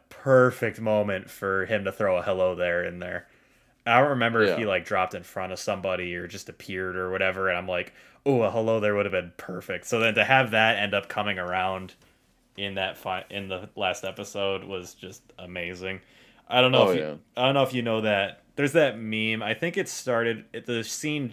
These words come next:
Speaker 1: is just a bunch of people in, like, a bar. I think they're watching a soccer match. And then a goal
Speaker 2: Oh, yeah.
Speaker 1: happens, and they all just lose their minds, throwing beer in the air and stuff like that.
Speaker 2: Yeah, there's the
Speaker 1: And
Speaker 2: big
Speaker 1: the
Speaker 2: screen, and
Speaker 1: Yeah,
Speaker 2: people
Speaker 1: yeah,
Speaker 2: just
Speaker 1: yeah.
Speaker 2: put whatever over it.
Speaker 1: Yep,
Speaker 2: Yeah.
Speaker 1: like, you, they have, like, the
Speaker 2: It's
Speaker 1: D V, the D V D logo hitting the corner perfectly, like, in The Office,
Speaker 2: Oh,
Speaker 1: or
Speaker 2: yeah.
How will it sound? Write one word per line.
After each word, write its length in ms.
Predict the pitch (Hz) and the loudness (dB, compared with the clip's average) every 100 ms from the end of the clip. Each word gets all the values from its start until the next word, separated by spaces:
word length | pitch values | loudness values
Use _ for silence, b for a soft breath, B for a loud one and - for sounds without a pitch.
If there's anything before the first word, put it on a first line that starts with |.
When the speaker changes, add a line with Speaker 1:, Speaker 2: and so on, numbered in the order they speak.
| - | -6
Speaker 1:
is 120 | 120 | -8
just 180 | 110 120 | -6 -8
a 40 | 113 | -4
bunch 220 | 113 107 | -4 -6
of 80 | - | -8
people 260 | 113 107 | -8 -6
in, 80 | 104 | -6
like, 140 | 98 | -4
a 60 | 98 | -6
bar. 280 | 90 95 95 | -6 -2 -2
I 60 | 95 | -2
think 140 | 139 | -2
they're 100 | 131 | -2
watching 280 | 101 101 110 | -2 -2 -4
a 60 | 90 | -10
soccer 420 | - 92 95 110 | -6 -6 -4 -4
match. 400 | 107 110 110 - b b b b b - | -2 -2 -4 -12 b b b b b -12
And 140 | 104 | -6
then 80 | 104 | -6
a 60 | 90 | 2
goal 240 | 143 143 | 8 8
Speaker 2:
Oh, 40 | 139 | 8
yeah. 240 | 131 107 | 8 8
Speaker 1:
happens, 240 | 117 107 | 8 4
and 100 | 110 | 0
they 100 | 104 107 | -4 -2
all 220 | 131 117 113 | 2 2 2
just 240 | 113 - | -2 -6
lose 400 | 101 95 110 107 | -8 -6 -4 0
their 160 | 120 95 | 0 0
minds, 320 | 95 98 98 | 0 0 0
throwing 400 | - 107 104 87 | -2 0 0 -4
beer 300 | 98 104 107 | -2 0 0
in 80 | 104 | 0
the 140 | 104 | 2
air 220 | 107 104 | 4 4
and 120 | 107 101 | 2 -2
stuff 280 | - 107 | -2 -2
like 200 | 110 98 | 0 -2
that. 360 | - 107 107 - - | 2 2 2 -2 0
Speaker 2:
Yeah, 280 | 135 123 | 4 6
there's 220 | 110 107 104 | 6 4 2
the 80 | |
Speaker 1:
And 80 | 113 | 2
Speaker 2:
big 140 | 110 104 | 2 2
Speaker 1:
the 60 | |
Speaker 2:
screen, 280 | 104 110 107 | -2 0 0
and 200 | 101 98 | 0 0
Speaker 1:
Yeah, 140 | 131 131 | 4 6
Speaker 2:
people 80 | 120 | 6
Speaker 1:
yeah, 40 | |
Speaker 2:
just 80 | 113 | 6
Speaker 1:
yeah. 100 | 104 | 2
Speaker 2:
put 100 | - | 2
whatever 400 | 104 101 98 98 | 2 2 4 4
over 340 | 98 98 95 98 | 4 4 2 0
it. 120 | 95 | 0
Speaker 1:
Yep, 180 | 113 107 | 0 2
Speaker 2:
Yeah. 120 | 95 | 4
Speaker 1:
like, 240 | 92 117 127 | 4 4 2
you, 80 | 120 | 2
they 160 | 117 | 2
have, 160 | 113 113 | 4 4
like, 140 | 110 | 2
the 80 | 110 | 0
Speaker 2:
It's 80 | 101 | 0
Speaker 1:
D 100 | 101 101 | -2 -2
V, 40 | 101 | -2
the 120 | 123 | 0
D 160 | 113 | 0
V 100 | 107 | 0
D 160 | 98 101 | 0 -2
logo 380 | 98 101 98 92 | -2 -2 -2 -6
hitting 340 | 95 107 95 | -4 -4 -4
the 80 | 95 | -6
corner 400 | - 92 131 98 | -8 -8 -8 -12
perfectly, 580 | - 98 101 104 92 92 | -10 -10 -8 -10 -8 -6
like, 200 | 92 104 | -6 -6
in 60 | |
The 40 | 92 | -8
Office, 380 | 92 95 87 - | -8 -8 -2 4
Speaker 2:
Oh, 220 | 117 107 | 8 8
Speaker 1:
or 40 | 98 | 8
Speaker 2:
yeah. 240 | 92 92 | 6 2